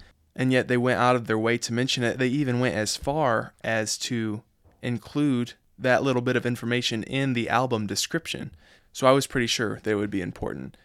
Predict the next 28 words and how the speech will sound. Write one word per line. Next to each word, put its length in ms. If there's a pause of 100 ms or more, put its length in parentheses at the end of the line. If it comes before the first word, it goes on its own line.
(340)
I 140
did 200
not 320
ultimately 480
come 380
to 400 (160)
the 240
exact 500
solution, 720
however. 400 (180)
In 140
the 100
third 320
scene, 340
we 100
get 220
Jason, 640
and 100
I 80
have 160
to 100
clarify, 400
I 60
think 220
in 100
the 80
Christmas 460
Bells 400